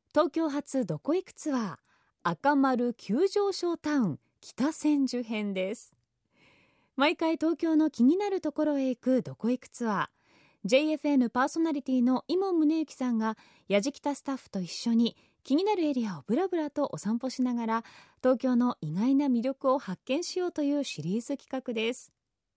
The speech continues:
さて、隅田川と荒川に挟まれた千住地区にある東京都足立区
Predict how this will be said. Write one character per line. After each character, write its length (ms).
さ 160
て、 280
隅 300
田 100
川 300
と 260
荒 220
川 260
に 140
挟 260
ま 120
れ 120
た 260
千 300
住 120
地 140
区 160
に 160
あ 100
る 200
東 180
京 240
都 260
足 100
立 320
区 260